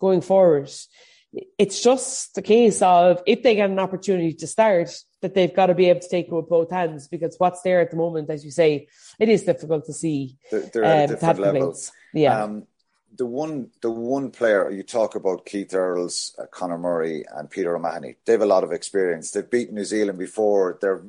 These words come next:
Speaker 2: they're an important part of this squad, and they will play a vital role going forward towards the next World Cup. But Joey Carbery is the one that, that really pleased me, because it wasn't really the amount of brilliance he did in open play,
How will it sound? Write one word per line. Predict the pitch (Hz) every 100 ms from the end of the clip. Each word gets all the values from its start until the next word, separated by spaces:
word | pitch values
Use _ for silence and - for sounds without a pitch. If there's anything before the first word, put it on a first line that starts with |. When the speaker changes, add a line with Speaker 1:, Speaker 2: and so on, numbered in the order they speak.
| _
Speaker 2:
they're | 107 98
an |
important | 98 117 110 104
part | 107 104 92
of |
this | 90 -
squad, | - 104 92
and | 82 87
they |
will | 92 113
play | 104 101 92
a | 82
vital | 104 110 98
role | 92 92
going | 85 92 82
forward | 107 104 90 80
towards | 90 90 82
the | 87
next | 95 -
World | 87 85
Cup. | - 104 -
But | 107 98 - _ _ _ _ _ _ _ _
Joey | 131 143 123
Carbery | - 127 131 135 113 104
is | -
the | 107
one | 104 110 101
that, | 95 - - -
that | 98 82
really | 113 107 92
pleased | - 113 123 120 98
me, | 101 101 95
because | - 92 - 104 98 90 - _ _ _ _ -
it | 135
wasn't | 175 175 175
really | 160 151 139 110
the | 117
amount | 117 117 117 113 - -
of | 104 104 95 - _ _
brilliance | - 127 113 98 -
he | 107
did | 120 110 85
in | 107 110
open | 107 104 92
play, | 117 110 90